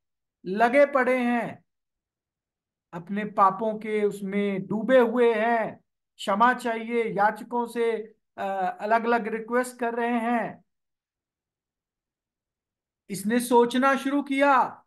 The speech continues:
"ये क्या?" और इसको मिला ये वचन, कौन सा? रोमियो एक सत्रह, पढ़िए।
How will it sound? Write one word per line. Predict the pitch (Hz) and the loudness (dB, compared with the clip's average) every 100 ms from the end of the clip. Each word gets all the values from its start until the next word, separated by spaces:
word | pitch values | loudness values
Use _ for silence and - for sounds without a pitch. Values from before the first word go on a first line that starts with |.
| 175 | -16
"ये | 254 302 | -12 -10
क्या?" | 269 247 320 311 - - _ _ _ _ _ _ _ _ _ _ | -2 2 4 4 2 -6 _ _ _ _ _ _ _ _ _ _
और | 175 | -8
इसको | 185 - 233 185 | -8 -4 -4 -2
मिला | 170 180 202 | -2 0 0
ये | 185 190 | -2 -8
वचन, | 131 131 123 117 _ _ _ _ _ _ _ _ _ | -10 -14 -18 -18 _ _ _ _ _ _ _ _ _
कौन | - 170 | -8 -6
सा? | 170 214 254 | -4 -4 -4
रोमियो | 139 147 151 170 196 190 - - _ _ | -6 -8 -4 -4 -4 -6 -10 -16 _ _
एक | 165 170 | -6 -6
सत्रह, | 170 147 143 127 120 - _ _ | -6 -14 -14 -16 -16 -20 _ _
पढ़िए। | 156 147 120 | -12 -10 -12